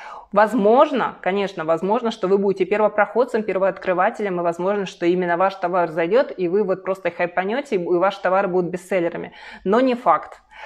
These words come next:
Потому что публика зачастую достаточно консервативна, и если они видят, а, что-то в большом объеме,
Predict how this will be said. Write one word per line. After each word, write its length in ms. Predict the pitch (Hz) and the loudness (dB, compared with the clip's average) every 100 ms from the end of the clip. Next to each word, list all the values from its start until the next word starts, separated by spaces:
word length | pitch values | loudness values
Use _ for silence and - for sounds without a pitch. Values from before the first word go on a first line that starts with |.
| - | -16
Потому 260 | - 190 214 | -4 -2 -2
что 160 | - 202 | -2 -2
публика 420 | 269 294 247 202 | 0 0 0 0
зачастую 500 | 175 175 180 233 233 | -2 -8 -4 0 0
достаточно 460 | 196 208 196 190 | 2 0 0 -2
консервативна, 840 | 190 208 208 202 190 190 170 185 233 | -4 -6 -4 -2 -2 -2 -4 -2 -4
и 500 | 233 196 190 185 175 | -4 -4 0 2 0
если 300 | 180 208 214 | 0 -4 -2
они 200 | 185 185 | -4 -2
видят, 340 | 190 190 185 - | -2 0 -2 -2
а, 420 | 180 175 170 170 | 0 2 2 0
что-то 260 | 170 202 175 | -2 -4 -2
в 60 | |
большом 380 | 170 185 208 180 | -2 -4 -4 -4
объеме, 480 | 175 170 269 311 330 | -4 -2 -4 -2 -6